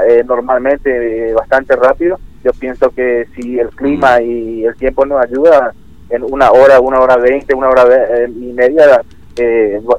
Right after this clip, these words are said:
Speaker 1: se va a desagotar todo el
Speaker 2: Claro,
Speaker 1: agua caída.
Speaker 2: claro, claro, entiendo que sí.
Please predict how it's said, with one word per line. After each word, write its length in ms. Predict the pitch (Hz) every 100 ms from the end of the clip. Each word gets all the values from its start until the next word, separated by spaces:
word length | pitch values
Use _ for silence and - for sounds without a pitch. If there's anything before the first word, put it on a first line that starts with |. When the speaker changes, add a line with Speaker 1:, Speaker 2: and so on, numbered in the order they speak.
| -
Speaker 1:
se 60 | 120
va 100 | 120
a 20 |
desagotar 460 | 123 127 113 120 117
todo 440 | 120 120 113 107 104
el 40 |
Speaker 2:
Claro, 120 | 104 95
Speaker 1:
agua 100 | 80
caída. 240 | 113 151 - -
Speaker 2:
claro, 280 | 104 98 92
claro, 220 | 95 95
entiendo 320 | 90 95 92
que 80 | 90
sí. 160 | 98